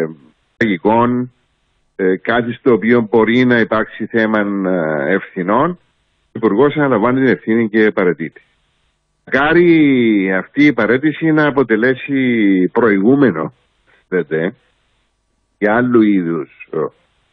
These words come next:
ε, πράξεις και παραλήψεις, ε, ε, λειτουργών, ε, των Υπουργείων. Γι' αυτόν θα έλεγα ότι η, η ορθή,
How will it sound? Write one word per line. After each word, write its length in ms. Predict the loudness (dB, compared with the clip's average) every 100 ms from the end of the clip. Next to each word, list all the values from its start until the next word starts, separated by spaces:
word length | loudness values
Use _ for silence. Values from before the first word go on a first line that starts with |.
| _ _ _ -4
ε, 480 | 0 0 -2 -4 -4
πράξεις 460 | -2 -2 -4 -8 -6
και 180 | -2 0
παραλήψεις, 840 | 0 0 -2 -2 -4 -4 -4 -4
ε, 540 | 0 2 0 -2 -6 -10 _ _ _
ε, 80 | -8 -6 -6 -10 -18 _ _ _ _ -4
λειτουργών, 840 | 0 0 2 2 2 2 0 -6 _ _ _ -12
ε, 120 | -10 -6
των 160 | -4
Υπουργείων. 540 | -4 -6 -6 -8 -8 -12 _ _ _ _ _ _ _ _
Γι' 180 | -2 -2
αυτόν 460 | 0 0 0 0 -2
θα 100 | 0
έλεγα 280 | 0 2 2
ότι 520 | 2 2 2 0 -2 -4
η, 300 | -4 0 2
η 60 |
ορθή, 720 | 2 0 -2 2 4 4 0